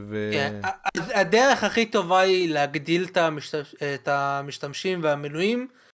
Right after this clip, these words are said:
Speaker 2: זה לטפל בבעיה הזאתי, ואז אתה מפצל את אלה שקיימים, בשביל כאילו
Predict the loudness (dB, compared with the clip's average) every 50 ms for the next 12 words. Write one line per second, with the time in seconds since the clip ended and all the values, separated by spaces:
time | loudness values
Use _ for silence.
0 | _ _ _ _ _ -18 -12 -2 2 4 4 6 4 4 2 2 0 0 -4 -6
1 | -4 -4 -2 0 0 -2 0 2 2 2 4 2 2 4 4 4 6 6 6 6
2 | 4 4 2 0 -4 -8 -8 -6 -6 -6 -6 -6 -8 -12 -18 _ _ _ _ -20
3 | -20 _ -8 -2 2 4 4 4 4 2 2 2 2 2 0 -2 -4 -4 -6 -6
4 | -4 2 4 6 6 6 4 2 -2 -4 -4 -2 -2 -2 -2 -2 -2 -4 -2 0
5 | 2 2 2 2 -2 -4 -4 -6 -8 -12 _ _ _ _ _ _ _ _ _ -18
6 | -14 -10 -10 -6 -8 -8 -6 -2 0 2 4 4 4 4 4 4 2 2 2 2
7 | 0 0 -2 -2